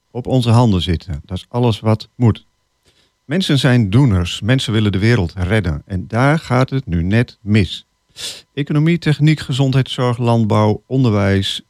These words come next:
die schreeuwen om niets doen. Wereldwijd gebruikt de mens nu namelijk één komma zeven aardes voor zijn grondstoffen en energie. En Nederland zelfs het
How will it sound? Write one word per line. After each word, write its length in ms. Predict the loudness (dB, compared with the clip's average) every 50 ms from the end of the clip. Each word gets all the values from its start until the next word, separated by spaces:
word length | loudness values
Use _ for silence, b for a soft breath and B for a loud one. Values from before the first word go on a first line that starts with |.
| _
die 200 | _ -8 -8 -8 -8 _ _
schreeuwen 680 | -16 -16 -12 -8 -6 -4 -2 -2 -2 -2 -2 -4 -6 _
om 260 | -6 -4 -4 -4 -6 _
niets 380 | _ 0 0 0 0 -4 -16 -18 -20
doen. 360 | -10 -2 0 0 0 -2 -8 -14 _ _ _ b b b b b b b b b b _ _ _ _ _ _ _ _ _ _ _ _ _
Wereldwijd 720 | _ -4 -2 -2 0 -2 -2 -2 0 2 2 2 2 0 -4
gebruikt 540 | -8 -8 -6 -2 0 2 2 2 2 0
de 60 | 0 0
mens 400 | 2 2 4 2 2 0 -2 -4
nu 300 | 0 2 2 2 2 0 -2
namelijk 420 | -2 -2 0 0 0 -2 -2 -4 -2
één 180 | -2 -2 -2
komma 260 | 0 -2 -2 0 0
zeven 580 | 0 0 0 0 2 4 4 2 2 0 -4 -4
aardes 500 | -2 -2 0 0 0 -2 -4 -8 -8 -14 _ _ _ _ _ _ _ _ _ _
voor 120 | -10 -8
zijn 180 | -6 -4 -6 -6
grondstoffen 680 | -4 -4 -4 -4 -4 -6 -4 -4 -4 -4 -6 -10 -6
en 280 | -2 0 0 0 -2 -4
energie. 460 | -4 -2 0 0 0 2 0 0 -2 0
En 180 | 0 0 2 4
Nederland 420 | 4 4 4 4 2 2 0 0
zelfs 300 | 0 0 0 0 -2 -2 -2
het 240 | -2 -2 -2 -4